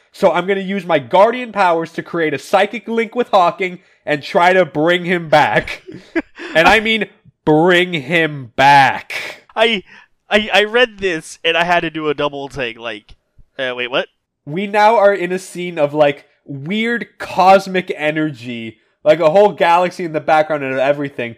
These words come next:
Speaker 1: Locke is just looking around for Hawking. "Do not go into the great beyond." <laughs> Hawking responds with, "Haven't I done enough in this lifetime?" The man is literally asking to die. <laughs>
Speaker 2: Pl-,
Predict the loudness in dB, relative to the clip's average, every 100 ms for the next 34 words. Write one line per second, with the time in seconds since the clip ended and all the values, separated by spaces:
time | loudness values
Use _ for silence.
0 | _ _ -2 2 4 2 -4 -6 -4 -4
1 | -4 -2 2 2 2 -2 -4 -4 -8 _
2 | -2 2 2 0 -8 -10 _ _ _ -18
3 | -10 -8 0 2 2 -2 2 2 2 0
4 | -4 -2 -2 -4 -4 -4 -4 -4 -2 2
5 | 0 0 -4 -6 -12 -14 -16 -18 -14 -16
6 | -16 -20 _ _ 0 4 4 2 -4 -8
7 | 0 2 2 2 -2 -2 -10 -4 2 4
8 | 4 2 0 4 4 6 2 2 4 4
9 | 2 -6 -4 -6 -4 2 2 2 0 0
10 | 0 -6 -8 2 2 4 2 2 0 -2
11 | -4 -2 0 2 0 0 0 2 4 2
12 | 0 -8 -6 -2 0 4 4 4 2 0
13 | -2 -8 -8 -12 -20 _ -14